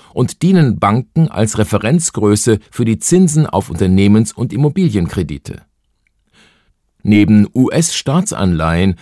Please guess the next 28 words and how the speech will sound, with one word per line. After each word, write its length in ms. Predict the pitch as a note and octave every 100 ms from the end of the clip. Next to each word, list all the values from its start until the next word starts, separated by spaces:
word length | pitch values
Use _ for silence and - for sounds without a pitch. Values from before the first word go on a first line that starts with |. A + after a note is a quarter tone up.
| _
definieren 640 | B2 - C3+ C#3 B2+ G#2
Bundesanleihen 1000 | E2 F#3 G3+ E3 B2+ B2+ G#2+ G#2+ A2 A2+
einen 280 | - A#2 A#2
als 320 | - A2 G#2
risikolos 840 | A#2+ F3 F3 - A2 A2 A2 G#2+ F2+
wahrgenommenen 640 | G#2 C3+ B2 G2+ G#2+ A2
Referenzzins 1200 | G2+ G2+ A#2 G#2+ E3+ E3 - - G2 G2 - -
an 140 | G2
den 100 | G#2
Kapitalmärkten. 1080 | A2+ - E3+ D#3+ C#3+ E2+ C#2+ C#2+ - - - - _ _ _
Je 140 | C3
teurer 400 | A#2 E3+ G3+ F#3+
sie 140 | D#3+ E3
sind, 400 | C3 G2 D#2+ - _ -
sprich 500 | - G2+ F#2 - -
je 220 | F2+ G2+
geringer 400 | F#2+ G#2+ D#3+ F3+
ihre 320 | A#2 C3 B2+ A2+
Rendite 420 | G#2+ F#3+ D#3+ G2
ist, 300 | F2+ F#2+ - _ - -
desto 260 | F2 - D2+
teurer 560 | - G#2+ D3 F3 F3
sind 300 | A2 A#2+ A2
tendenziell 720 | A2 F3+ D#3 G2+ - A2 G#2 B2
auch 260 | G#2+ C3+
alle 260 | - A2 A2
anderen 380 | F3 F3+ A2 F#2
Anlagen, 680 | F#2 G2 F2+ F2+ F#2 F#2